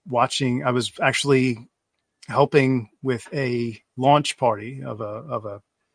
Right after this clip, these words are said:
product as an audiovisual engineer. And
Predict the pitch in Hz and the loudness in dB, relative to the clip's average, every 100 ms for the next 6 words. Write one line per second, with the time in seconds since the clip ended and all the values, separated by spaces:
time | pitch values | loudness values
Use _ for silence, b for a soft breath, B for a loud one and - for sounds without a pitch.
0 | _ _ - 147 127 120 - - _ _ | _ _ 4 6 6 4 -8 -20 _ _
1 | _ _ _ _ _ 131 120 123 120 143 | _ _ _ _ _ -4 -2 0 0 2
2 | 127 123 123 127 127 120 117 - _ _ | 2 2 0 -2 -2 -2 -4 -8 _ _
3 | 135 113 117 143 113 - _ _ _ _ | -6 -4 -2 -2 -2 -8 _ _ _ _
4 | _ _ _ - - 139 127 123 117 | _ _ _ -18 -6 -4 -2 -4 -6